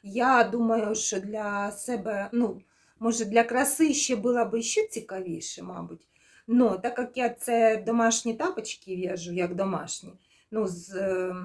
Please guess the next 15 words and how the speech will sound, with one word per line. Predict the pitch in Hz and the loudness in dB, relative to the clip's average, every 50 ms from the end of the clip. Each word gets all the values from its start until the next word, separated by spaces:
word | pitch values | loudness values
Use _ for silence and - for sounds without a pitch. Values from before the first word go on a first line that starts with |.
| 190 170 - _ _ | -12 -14 -16 _ _
зручніше, | 180 180 214 247 240 - - 339 330 - - 226 | -10 -6 -4 -4 -4 -2 0 0 0 0 0 -2
коли | - - 185 202 240 254 | -4 -6 -4 -2 -2 -2
вони | 190 190 202 202 202 208 220 226 220 | -2 -4 -6 -4 -2 0 2 2 2
не | 208 190 190 196 208 214 208 208 208 208 208 208 208 208 202 185 175 | 0 0 -4 -4 -4 -4 -4 -4 -4 -4 -4 -6 -6 -8 -8 -10 -8
високі. | 202 208 - - - 170 156 - - _ - - _ _ _ _ _ _ _ _ _ _ _ _ _ _ _ _ _ _ _ _ _ _ _ _ _ _ _ _ | -6 -6 -6 -4 -4 -4 -6 -6 -10 _ -20 -20 _ _ _ _ _ _ _ _ _ _ _ _ _ _ _ _ _ _ _ _ _ _ _ _ _ _ _ _
А, | 185 185 180 175 | -10 -6 -6 -4
домашні | 175 185 226 233 262 294 285 - 262 | 0 2 4 4 4 4 4 2 2
шкарпетки, | 254 - - 254 247 - - 285 - - - _ - 214 | 0 0 -2 -6 -8 -4 -2 -2 -2 -2 -4 _ -14 -12
я | 196 185 180 - 247 240 226 214 | -12 -12 -6 -4 0 2 2 2
просто | 214 233 247 277 247 - - 208 190 | 2 2 0 0 0 0 -2 -4 -2
тапочки | - 240 226 - - 165 - - - 190 | 0 0 0 0 -2 -8 -12 -12 -8 -6
не | 202 220 | -4 -4
дуже | 196 185 214 180 170 180 175 | -2 -4 -4 -4 -4 -4 -2
люблю, | 190 226 208 214 277 339 403 440 440 - _ _ _ _ _ _ _ _ _ _ _ _ _ _ _ _ _ _ _ _ - | -2 -4 -2 2 2 4 4 4 0 -2 _ _ _ _ _ _ _ _ _ _ _ _ _ _ _ _ _ _ _ _ -2
тому, | 226 214 214 208 208 208 226 247 262 320 330 330 339 339 330 269 | -2 0 2 2 2 2 4 4 6 6 6 6 4 4 2 -2